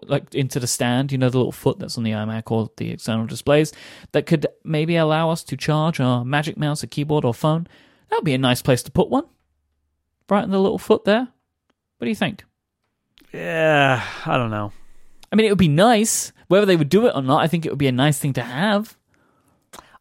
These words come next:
Speaker 2: I'm sure it would be nice. Whether Apple would build, 'cause keep in mind then that that piece of metal now needs to be a piece of hardware, like electronic hardware.
Speaker 1: Mm-hmm.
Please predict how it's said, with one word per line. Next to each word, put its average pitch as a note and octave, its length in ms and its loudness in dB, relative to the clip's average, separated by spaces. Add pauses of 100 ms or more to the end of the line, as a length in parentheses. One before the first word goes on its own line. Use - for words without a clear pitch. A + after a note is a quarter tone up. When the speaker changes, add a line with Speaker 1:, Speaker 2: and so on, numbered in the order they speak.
(100)
Speaker 2:
I'm D#3+ 140 0
sure F3+ 460 4
it D#3+ 160 -4
would D3 120 2
be C3 100 0
nice. A2 560 -4
Whether C#3+ 340 6
Apple C3+ 540 2
would B2 540 4 (720)
build, C#3 360 6
'cause D3+ 160 -2
keep F3 160 0
in E3 80 2
mind D3 320 4
then D#3 280 4
that C#3 260 0
that C#3 200 2
piece D3 220 -2
of C3 80 -4
metal B2+ 400 2
now A2+ 200 0
needs A2+ 280 -2
to B2 100 -2
be A2+ 140 -2
a G#2+ 60 -2
piece - 300 -6
of G#2+ 100 -6
hardware, - 500 -10 (480)
like G#2 400 -6 (400)
electronic A#2+ 580 -2
hardware. - 500 -10
Speaker 1:
Mm-hmm. D3 400 -10